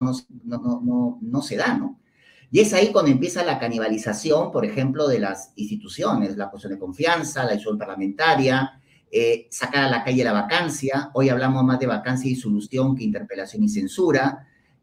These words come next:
Eh, decir que no sabemos para qué existe la cuestión de confianza, decir que para, para la cuestión de confianza,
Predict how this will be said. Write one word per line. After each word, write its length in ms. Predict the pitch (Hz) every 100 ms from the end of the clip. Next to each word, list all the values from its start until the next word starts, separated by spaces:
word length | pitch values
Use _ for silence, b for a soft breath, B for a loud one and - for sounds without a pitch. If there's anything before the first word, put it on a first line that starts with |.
| -
Eh, 520 | 120 120 120 120 120
decir 380 | 120 123 180 - _ _ _ -
que 200 | 151 147 -
no 60 |
sabemos 220 | 147 151 -
para 120 | 123
qué 60 |
existe 300 | 127 - 135
la 80 | 131
cuestión 200 | 113 135
de 40 | 127
confianza, 500 | 123 202 185 - 131
decir 240 | 123 147
que 80 | 143
para, 260 | - 104
para 180 | 104 104
la 40 | 104
cuestión 220 | 113 147
de 40 |
confianza, 560 | 135 127 143 147 147